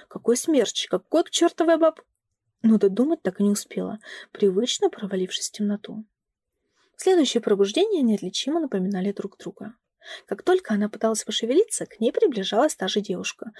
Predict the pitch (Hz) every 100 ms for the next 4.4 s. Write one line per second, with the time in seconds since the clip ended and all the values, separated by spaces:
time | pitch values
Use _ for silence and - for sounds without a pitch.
0 | - - 208 214 349 403 226 247 269 220
1 | 202 190 220 214 202 214 392 - - -
2 | - - 240 233 196 196 202 320 508 277
3 | 214 - 196 240 415 220 196 196 262 254
4 | 185 185 - 262